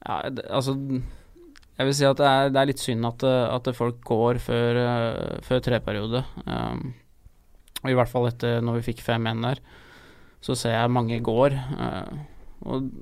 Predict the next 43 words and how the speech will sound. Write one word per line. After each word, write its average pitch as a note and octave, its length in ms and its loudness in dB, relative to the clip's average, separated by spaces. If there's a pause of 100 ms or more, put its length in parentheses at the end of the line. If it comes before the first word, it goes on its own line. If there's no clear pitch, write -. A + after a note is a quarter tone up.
altså, D3 320 2
Oilers C#3+ 320 4
har D#3+ 140 4
gjort E3 180 0
veldig C#3 300 4
mye C#3+ 140 4
bra C#3 180 6 (100)
de D3+ 80 -2
siste C#3 240 0
åra. C3 240 4
De D#3+ 140 2
har E3 160 2 (340)
gjort D3 400 -2
veldig C3+ 300 2
mye C3+ 180 4
for D3 160 -2
samfunnet B2+ 540 0
rundt, F3 420 -2
og C#3+ 400 4
jeg D3 120 2
ser C3+ 200 2
at - 80 -6
de - 80 0
har C3+ 160 4
må-, C#3+ 220 2 (420)
samarbeid C3 560 4
med C#3+ 80 6
Mot, C#3 560 2
og, C#3 380 4
og D3 60 0
de D3+ 120 2
gjør C#3+ 320 4
veldig D3 200 4
mye C3 320 4 (360)
rundt D3 240 0
klubben C3+ 400 0
også. - 240 -2
Og - 640 -14
man D3+ 160 4
skal C#3+ 80 4
ikke E3 160 -2
glemme C3+ 320 4
det. D#3+ 100 0